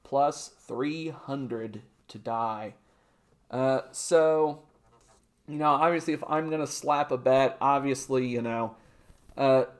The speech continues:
you know, obviously those big favorites, not really any, any worth bothering, uh, obviously, in, you know, a value perspective.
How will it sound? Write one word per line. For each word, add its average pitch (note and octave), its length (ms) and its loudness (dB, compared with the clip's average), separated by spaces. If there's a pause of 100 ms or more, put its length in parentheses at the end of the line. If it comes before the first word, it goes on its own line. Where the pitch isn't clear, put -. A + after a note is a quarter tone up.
(360)
you C3 100 -4
know, B2 80 0
obviously B2 380 2
those B2 180 2
big C3 280 0
favorites, A#2+ 640 2
not A#2+ 300 -2
really A#2 340 -2
any, A2 340 -8 (440)
any A2 380 -6 (200)
worth A#2+ 440 2
bothering, A2+ 720 0 (560)
uh, A2 200 -4
obviously, A2+ 760 2 (100)
in, A2 280 -8
you G#2+ 120 -6
know, G#2 180 -2
a G#2+ 60 2
value A2 600 2
perspective. A2 920 -6